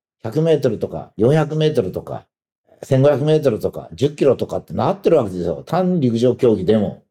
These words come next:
もちろん、走り高跳びとか、あの、やり投げなんてなってるわけですね。しかもですよ、今度はスポーツだったらね、バレーボールもあれば、野球もあれば、スケートもあるし、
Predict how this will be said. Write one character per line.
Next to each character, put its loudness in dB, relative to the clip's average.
も 0
ち 2
ろ 4
ん、 -8
走 0
り 4
高 2
跳 0
び 0
と 0
か、 -2
あ -4
の、 -4
や 2
り 2
投 4
げ 2
な -4
ん -14
て -12
な 2
っ -2
て -4
る -2
わ -4
け -8
で -14
す -10
ね。 -2
し -20
か 2
も 2
で 2
す -6
よ、 -2
今 0
度 4
は -2
ス -20
ポ 4
ー 2
ツ -12
だ 2
っ -8
た -4
ら -4
ね、 -4
バ -6
レ 4
ー 2
ボ 2
ー 4
ル 0
も 0
あ 2
れ 2
ば、 2
野 2
球 -6
も 2
あ 2
れ 2
ば、 -2
ス -20
ケ 2
ー -4
ト 2
も 2
あ 2
る 2
し、 -8